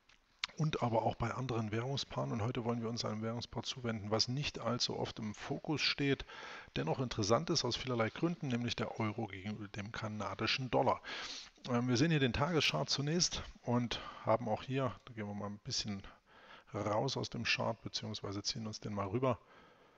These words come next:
eine generelle Aufwertungstendenz relativ starker Natur seit zweitausendfünfzehn. Hier gab's auch eine Schulterkopf-Schulter-, eine inverse Schulterformation.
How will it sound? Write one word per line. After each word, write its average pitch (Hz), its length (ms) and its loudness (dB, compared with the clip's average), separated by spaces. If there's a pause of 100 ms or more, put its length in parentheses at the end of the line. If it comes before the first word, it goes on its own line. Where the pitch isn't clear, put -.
(1160)
eine 135 200 0
generelle 131 480 4
Aufwertungstendenz 117 1000 0
relativ 107 320 -2
starker 113 320 4
Natur 127 340 0
seit 123 180 2
zweitausendfünfzehn. 117 800 -2
Hier 98 100 0
gab's 107 240 -2
auch 107 120 0
eine 107 220 0
Schulterkopf-Schulter-, - 920 0
eine 104 120 0
inverse 107 600 0
Schulterformation. 123 1300 0